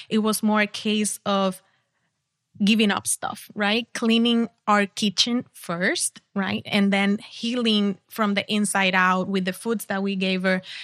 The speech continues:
juicing. And, but it's very important also to mention that we never stop doing traditional medicine.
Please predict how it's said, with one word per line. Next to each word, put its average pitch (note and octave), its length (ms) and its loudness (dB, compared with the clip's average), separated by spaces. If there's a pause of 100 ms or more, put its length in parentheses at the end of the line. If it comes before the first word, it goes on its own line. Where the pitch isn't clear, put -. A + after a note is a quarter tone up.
(160)
juicing. G3+ 720 2
And, A3 140 2
but B3 140 0
it's - 160 -2
very F4+ 200 2
important B3+ 520 -4
also A#3 340 -2
to A3+ 220 0
mention G#3 640 4
that F#3+ 240 4 (340)
we A#3 160 4
never A#3 440 4
stop F#3 500 -2
doing F#3 500 2 (240)
traditional F#3 640 0
medicine. F3+ 760 -2